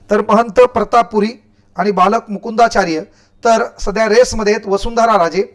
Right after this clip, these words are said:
त्याच्यानंतर, अं, महंत बालकनाथ आणि माजी सीएम वसुंधरा राजे आणि गजेंद्र सिंग शेखावत.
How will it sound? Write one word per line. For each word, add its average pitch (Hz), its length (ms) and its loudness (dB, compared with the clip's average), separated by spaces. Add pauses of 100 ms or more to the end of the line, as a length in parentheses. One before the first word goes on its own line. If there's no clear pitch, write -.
(320)
त्याच्यानंतर, 226 460 -4 (460)
अं, 208 360 0
महंत 208 360 -4
बालकनाथ 196 600 0 (420)
आणि 208 300 -6
माजी 226 280 -4
सीएम 226 300 -8
वसुंधरा 208 440 -2
राजे 190 160 -4
आणि 208 240 -6
गजेंद्र 247 460 -2
सिंग 247 240 -8
शेखावत. 190 440 -8